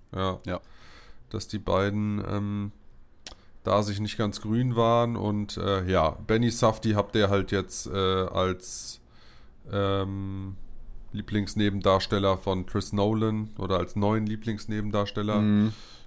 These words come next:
Speaker 1: Äh,
Speaker 2: Der ist bei Odyssey auch wieder am Start,
Speaker 1: der ist
Speaker 2: ne?
Speaker 1: bei Odyssey auch wieder, ja. Zwar bisher
Speaker 2: Ja.
Speaker 1: nur maskiert in diesem dunklen Helm-Outfit.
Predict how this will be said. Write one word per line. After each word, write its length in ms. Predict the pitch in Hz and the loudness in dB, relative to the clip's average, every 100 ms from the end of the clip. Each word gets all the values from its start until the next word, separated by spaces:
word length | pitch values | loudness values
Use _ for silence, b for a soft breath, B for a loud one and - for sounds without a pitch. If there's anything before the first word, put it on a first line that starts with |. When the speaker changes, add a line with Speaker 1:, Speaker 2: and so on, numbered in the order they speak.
| - - | -20 -6
Speaker 1:
Äh, 60 | 107 | 0
Speaker 2:
Der 120 | 104 | 2
ist 140 | 101 | 2
bei 100 | 101 | 0
Odyssey 320 | - 113 - | -2 -2 -2
auch 140 | 101 113 | -2 -2
wieder 120 | 92 | -2
am 80 | 85 | -4
Start, 220 | - 90 | -2 0
Speaker 1:
der 60 | 98 | 0
ist 80 | |
Speaker 2:
ne? 60 | 98 | 2
Speaker 1:
bei 80 | 104 | 2
Odyssey 360 | 101 107 104 | 2 0 0
auch 180 | 98 95 | 0 0
wieder, 300 | 101 92 90 | 0 0 0
ja. 280 | 92 92 90 92 - - | 0 0 -2 -8 -18 -18
Zwar 360 | - - 98 95 | -10 0 2 2
bisher 280 | 98 - 104 | 0 0 2
Speaker 2:
Ja. 60 | |
Speaker 1:
nur 180 | 110 113 | 4 2
maskiert 840 | 107 107 - - 120 131 135 127 - | 4 2 0 -4 0 2 0 -2 -6
in 100 | 104 | -6
diesem 440 | 101 101 101 101 98 - | -6 -4 -4 -6 -8 -6
dunklen 600 | 117 - 110 107 104 101 101 | -6 -2 -2 -2 -4 -6 -6
Helm-Outfit. 1120 | 107 113 123 127 127 - 123 123 - 131 - | -2 -2 -2 -4 -4 -2 -4 -4 -6 -6 -8